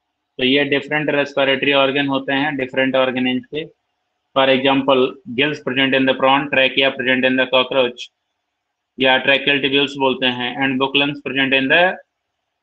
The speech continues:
scorpion। Body fluid and their circulation,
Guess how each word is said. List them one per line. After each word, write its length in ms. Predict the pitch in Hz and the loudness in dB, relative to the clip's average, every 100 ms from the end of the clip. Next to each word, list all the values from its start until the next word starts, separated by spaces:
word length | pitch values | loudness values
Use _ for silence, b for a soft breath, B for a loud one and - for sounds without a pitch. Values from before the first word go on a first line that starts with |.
| - 147 | -8 -8
scorpion। 680 | - 143 135 131 127 117 98 92 _ _ _ _ _ _ _ _ _ _ _ _ _ _ _ _ _ _ _ _ _ _ _ _ 113 | -4 0 0 0 0 0 -4 -12 _ _ _ _ _ _ _ _ _ _ _ _ _ _ _ _ _ _ _ _ _ _ _ _ 0
Body 300 | 131 139 165 | 2 4 0
fluid 280 | 160 160 160 | 0 -2 0
and 260 | 160 156 147 | 0 0 0
their 260 | 151 147 | -2 0
circulation, 540 | 143 139 139 135 156 | -4 -2 -4 -4 -8